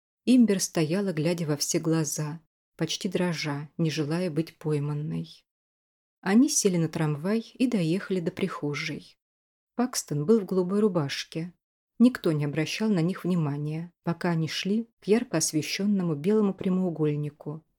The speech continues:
внешнему миру. Навстречу им катились волны горячего воздуха, коробя ландшафт. Наконец они дошли до порога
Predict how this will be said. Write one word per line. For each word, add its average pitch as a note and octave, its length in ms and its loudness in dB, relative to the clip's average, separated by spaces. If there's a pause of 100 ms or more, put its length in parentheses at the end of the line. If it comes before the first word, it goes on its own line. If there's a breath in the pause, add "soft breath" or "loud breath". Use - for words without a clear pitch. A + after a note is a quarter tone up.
внешнему E3+ 600 -2
миру. D#3 440 -4 (440)
Навстречу A#3 640 0
им D3 320 -4
катились - 560 0
волны F3+ 400 2
горячего F3 540 -2
воздуха, D3+ 800 -4
коробя E3+ 380 0
ландшафт. - 760 -4 (920)
Наконец G#3 500 2
они F#3 140 2
дошли F#3 340 -2
до G3 80 2
порога D3 600 -4